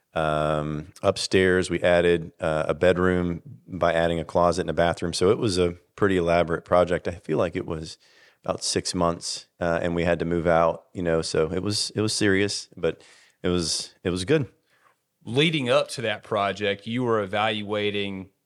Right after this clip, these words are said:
Speaker 2: contractors. What were some of the big fears you had getting closer and closer to making your selection, who you're gonna go with?
Speaker 1: Yeah, well, we actually test drove you guys, um, on a smaller project there, um, I guess about a year and a half before that.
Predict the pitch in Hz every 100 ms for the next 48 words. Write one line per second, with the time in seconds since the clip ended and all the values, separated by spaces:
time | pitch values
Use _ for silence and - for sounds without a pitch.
0 | _ - 123 120 117 113 104 101 - 104
1 | 95 - _ _ 139 165 156 - 156 123
2 | 113 135 - 123 127 123 - 110 117 107
3 | 107 101 107 - 101 120 117 110 101 -
4 | 110 107 110 101 107 104 104 104 101 -
5 | 107 101 98 104 - 110 107 110 98 98
6 | 104 101 101 104 101 107 98 98 92 98
7 | 98 92 95 - - - - _ 101 117
8 | 110 113 113 123 117 117 123 160 - 98
9 | - - 131 - 101 87 87 85 90 90
10 | 82 82 95 - 98 90 87 85 95 90
11 | 85 - 107 117 101 - 92 85 85 85
12 | 90 87 90 - 92 82 80 80 82 92
13 | 107 107 90 85 85 90 90 85 90 90
14 | 90 - 92 - 90 92 85 85 82 -